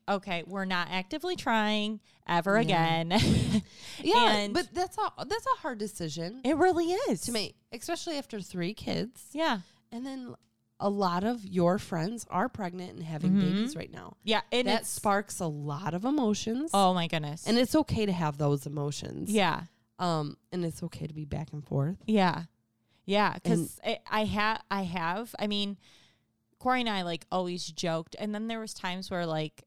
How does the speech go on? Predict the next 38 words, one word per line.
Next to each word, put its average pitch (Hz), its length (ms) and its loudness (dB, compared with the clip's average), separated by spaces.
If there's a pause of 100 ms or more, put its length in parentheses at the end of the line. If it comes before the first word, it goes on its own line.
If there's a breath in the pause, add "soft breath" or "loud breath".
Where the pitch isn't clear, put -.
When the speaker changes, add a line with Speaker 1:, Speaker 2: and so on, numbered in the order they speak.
(140)
Speaker 1:
I 170 180 0
thought 170 300 -2
I 175 100 0
was, 165 160 -2
ha-, 170 200 -6
you 202 120 -2
know, 165 340 0 (260)
I 180 120 2
was 170 180 -4
late. 160 260 -8 (140)
I 175 80 -2 (100)
had 160 160 -2
a 156 80 -4
late 160 220 -4
period, 165 480 0
and 156 180 -4
Speaker 2:
Mm-hmm. 190 280 -4 (840 loud breath)
Speaker 1:
and 190 300 -2
I 175 300 -2
was 175 560 -4 (160)
super 247 460 4
excited, 196 720 2
but 196 120 0
then 202 160 4
I, 185 340 2 (240)
but 202 160 -2
then 214 160 2
when 196 120 -2
it 185 40 -6
came 202 200 -6
back 180 200 -2
negative, 190 380 0
I 165 120 2
was 160 140 -2
like, 165 280 -2 (400 loud breath)
<sighs> - 400 -18
"I 185 100 4
wasn't, 185 340 4